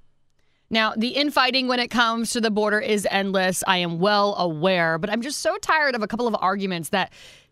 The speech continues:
continuously are made by the left. For starters, there's the tried and true argument from the left that migrants are just coming here for a better life, right? We, we've all heard that. And while that might be true for some,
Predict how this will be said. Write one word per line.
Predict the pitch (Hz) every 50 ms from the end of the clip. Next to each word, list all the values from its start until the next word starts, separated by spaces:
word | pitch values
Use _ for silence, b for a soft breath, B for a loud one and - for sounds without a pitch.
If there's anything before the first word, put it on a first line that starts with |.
| B
continuously | - - 302 294 285 254 - - - 349 359 392 392 349 311 302 - - 240 233 226 220 214
are | - - 220 214 202
made | 196 196 190 185 180 175 170 170 175 170 b b b b b b b b -
by | 147 170 165
the | 170 208 247
left. | 285 - 330 - - - - - B B B B
For | B - 285 294 -
starters, | - - 269 247 240 240 240 240 240 185
there's | 180 220 214 196 165
the | 202
tried | - - - 233 214 247
and | 240 226 202
true | - - 226 220 220
argument | 208 196 190 190 175 190 185 180 175 156
from | - 196 180 180
the | 175 170
left | 165 170 165 156 165 - - -
that | 185 170 202
migrants | 196 208 226 226 240 277 320 220 277 311 311 294 -
are | 254 - 226 226 240 220
just | 208 220 - -
coming | - 202 190 185 185 185
here | 175 175 165 165
for | 156 - 170
a | 160
better | 156 170 - 156 156
life, | 143 - - - - -
right? | 185 196 - -
We, | 196 -
we've | - 220 220 196
all | 196 180 165
heard | 139 156 165 139 -
that. | - - - - B B B B B B B B B B B
And | 254 269 269 262
while | - - - 269 262 285
that | 330 330 -
might | - 277 330 381 -
be | - 403
true | 370 - - 240 202
for | - 196 185
some, | - - - 247 320 320 240 196 185 180 180 175